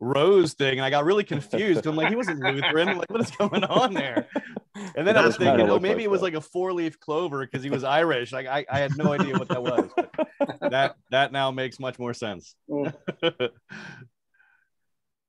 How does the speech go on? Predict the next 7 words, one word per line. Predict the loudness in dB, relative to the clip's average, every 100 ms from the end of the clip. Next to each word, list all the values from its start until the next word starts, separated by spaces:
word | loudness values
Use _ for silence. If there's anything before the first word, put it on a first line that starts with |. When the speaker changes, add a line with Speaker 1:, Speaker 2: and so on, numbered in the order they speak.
| _ _ _ _ _ _ _ _ _ _ _ _ _ _ _ _ _ _ _ _ _ _ _
Speaker 2:
Jump | -4 0 2
Speaker 4:
Well, | 2
Speaker 2:
in, | 2 0
Speaker 4:
I, |
Speaker 2:
guys. | -2 -6 _ _ _ _ _ _ _ _ _ _ _ -6
Speaker 4:
I |
wanna, | -2 -2